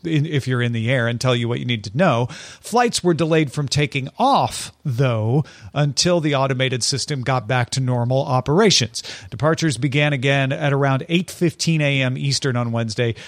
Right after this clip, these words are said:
The F A A is investigating why the system crashed, uh, but U-, U S officials said there was no evidence of a cyber attack. My, my question is,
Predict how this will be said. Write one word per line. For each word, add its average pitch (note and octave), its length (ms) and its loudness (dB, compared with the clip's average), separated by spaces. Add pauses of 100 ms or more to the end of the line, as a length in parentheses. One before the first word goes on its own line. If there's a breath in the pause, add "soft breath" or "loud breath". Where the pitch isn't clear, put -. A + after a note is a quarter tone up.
(140 loud breath)
The C#3+ 160 2
F F3+ 160 0
A - 20 4
A E3 320 2
is C#3+ 140 2
investigating E3 720 0
why D#3 140 2
the D3 100 0
system D3+ 380 -2
crashed, C#3 500 0 (140)
uh, C#3 260 2
but D3 220 -2
U-, D#3 240 -6
U G#3 160 2
S F#3+ 120 2
officials E3 540 0
said D#3+ 180 2
there C#3 120 0
was B2 120 -2
no D#3+ 200 2
evidence C3+ 400 0 (280 loud breath)
of C3+ 140 0
a B2+ 60 0
cyber C3+ 560 2
attack. A2+ 480 -2 (360 loud breath)
My, F#3 460 2
my F#3+ 220 2
question E3 580 2
is, D3 540 0